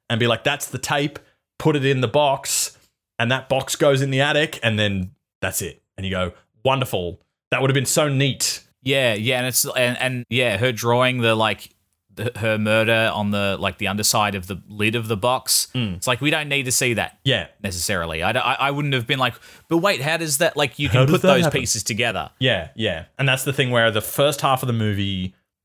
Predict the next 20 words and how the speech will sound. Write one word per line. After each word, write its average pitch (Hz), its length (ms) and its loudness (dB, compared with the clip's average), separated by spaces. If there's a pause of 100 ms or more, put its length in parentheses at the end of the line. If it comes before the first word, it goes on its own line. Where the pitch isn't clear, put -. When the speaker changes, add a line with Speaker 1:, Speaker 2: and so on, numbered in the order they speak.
Speaker 1:
it - 140 -4
gets 151 200 2
us 135 120 4
to 120 80 -4
put - 160 -4
those 101 180 2
pieces 95 360 -6
together. 90 280 -2
We 123 200 0
put 226 240 0
together 147 320 2
that 127 120 -2
we 117 80 -2
saw 151 380 2
the 139 100 0
footage 135 640 -2 (480)
of 127 160 2
them 123 120 0
getting 123 200 0
hung. 151 420 0